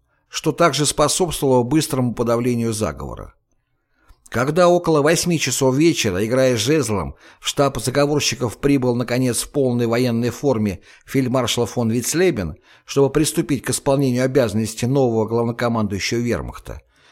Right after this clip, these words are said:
он, очевидно, сразу понял, что путч провалился, и обрушился на Бека и Штауфенберга за то, что они загубили всё дело.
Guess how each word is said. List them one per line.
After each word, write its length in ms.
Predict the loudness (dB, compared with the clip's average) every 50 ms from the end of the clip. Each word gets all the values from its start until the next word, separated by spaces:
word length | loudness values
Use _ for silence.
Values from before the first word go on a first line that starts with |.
| _ _ -2
он, 160 | 2 2 4
очевидно, 420 | 4 2 2 2 2 2 2 0
сразу 320 | 0 2 2 4 4 2 2
понял, 360 | 2 0 0 2 0 0 -2
что 260 | -4 -2 -2 -2 -2
путч 340 | -2 -2 -4 -2 -4 -4 -4
провалился, 720 | -2 0 2 2 2 0 0 -4 -6 -8 -10 -10 -12 -14 -18 _ _ _ _ _ _ _ _ -6 -2
и 80 | 0
обрушился 540 | 2 2 4 2 2 2 2 0 0 0 0
на 140 | 2 2 2
Бека 320 | 2 4 2 2 2 0
и 60 | -2
Штауфенберга 840 | -2 -2 0 2 2 2 2 0 0 0 0 2 2 2 0 0 -2 0
за 180 | 0 0 0
то, 200 | 0 0 0 0
что 200 | 0 -2 -2 -2
они 180 | -2 -2 -2 -4
загубили 480 | -4 -4 -4 -4 -2 -2 -2 -2 -2
всё 220 | -2 -2 -2 -4 -4
дело. 420 | -4 -4 -8 -8 -8 -12 -14 -18